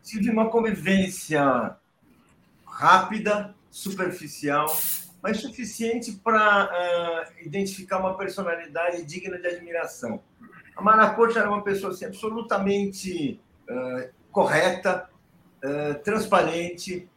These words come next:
com opiniões e um,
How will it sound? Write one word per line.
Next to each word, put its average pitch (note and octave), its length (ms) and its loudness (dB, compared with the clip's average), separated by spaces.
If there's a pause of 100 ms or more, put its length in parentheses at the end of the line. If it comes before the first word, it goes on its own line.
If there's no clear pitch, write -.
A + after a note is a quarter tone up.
(320)
com F#3+ 200 -8 (200)
opiniões G#3+ 1080 6
e G3 80 2
um, G3 240 2